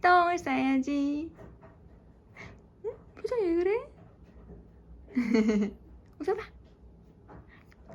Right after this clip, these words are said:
계속 앉아있을 거야? 운동할까, 우리 이제?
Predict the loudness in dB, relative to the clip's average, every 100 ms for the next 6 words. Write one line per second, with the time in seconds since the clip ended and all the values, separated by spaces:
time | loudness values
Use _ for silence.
0 | -20 -20 -20 -20 -20 -20 -20 -20 -18 -18
1 | -18 -20 -20 -20 -20 -20 -18 -20 -20 -20
2 | -20 -20 -20 -20 -20 -20 -20 -20 -20 -20
3 | -20 -20 -20 -20 -20 -20 -20 -20 -20 -20
4 | -20 -20 -20 -20 -20 -20 -20 -20 -20 -20
5 | -20 -10 -10 -4 -2 -2 -4 -6 -2 -2
6 | -4 -12 -20 -20 -20 -20 -20 -20 -20 -20
7 | -20 -20 -20 -20 -16 -16 -16 -20 -20 -20
8 | -20 -20 -20 -20 -20 -20 -20 -20 -20 -20
9 | -20 -20 -4 0 2 2 0 0 2 2
10 | 0 -2